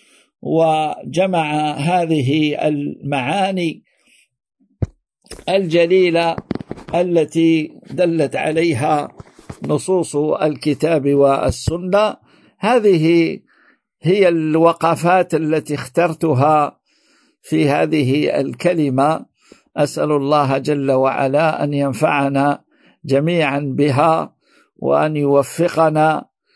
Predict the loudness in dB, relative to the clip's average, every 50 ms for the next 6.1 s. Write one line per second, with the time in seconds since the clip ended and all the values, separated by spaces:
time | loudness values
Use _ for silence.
0 | _ _ _ _ -4 -4 -4 -2 0 2 2 4 2 2 2 2 2 2 2 0
1 | -2 -4 -2 2 4 4 6 6 4 2 2 0 -2 0 2 2 0 0 -2 -8
2 | _ _ _ -20 -20 _ _ _ -8 -2 0 0 2 2 2 2 2 2 2 0
3 | 0 0 2 0 0 0 0 0 2 2 2 2 2 4 4 4 4 2 2 0
4 | 0 0 0 2 2 2 2 2 0 0 -2 -2 0 2 2 4 4 2 2 2
5 | 0 0 0 0 2 2 2 2 2 2 2 2 2 2 2 2 2 2 4 2
6 | 2 -2